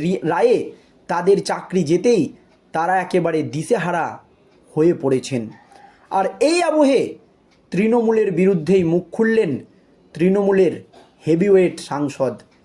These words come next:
তিনি কি জানিয়েছেন, দর্শক, দেখুন।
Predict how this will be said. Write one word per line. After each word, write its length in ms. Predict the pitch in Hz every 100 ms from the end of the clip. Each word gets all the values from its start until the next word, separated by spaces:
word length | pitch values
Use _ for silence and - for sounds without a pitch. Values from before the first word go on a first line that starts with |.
| _ _
তিনি 160 | 202 208
কি 140 | 196 202
জানিয়েছেন, 540 | 160 175 247 233 220
দর্শক, 400 | 190 170 - 160 - - _ _ _ _
দেখুন। 460 | 127 139 - 127 -